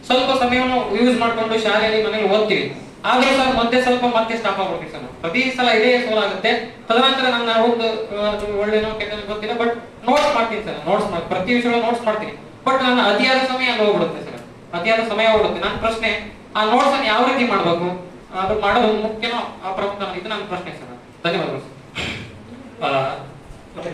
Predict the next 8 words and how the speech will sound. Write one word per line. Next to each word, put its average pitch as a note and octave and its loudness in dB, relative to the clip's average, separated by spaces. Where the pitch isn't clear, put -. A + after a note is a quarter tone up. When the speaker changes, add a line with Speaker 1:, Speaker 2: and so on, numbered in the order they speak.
Speaker 2:
ಸಬ್ಜೆಕ್ಟ್ C#3+ -4
ಓದುವಾಗ, C3 -2
ಇತಿಹಾಸ, C#3+ -2
ಸಂವಿಧಾನ C3+ -4
ಓದುವಾಗ B2 -6
ನೋಟ್ಸ್ G3+ -2
ಮಾಡ್ಕೊಳ್ಳೋದು E3+ -4
ಒಳ್ಳೇದೇ. B2 -6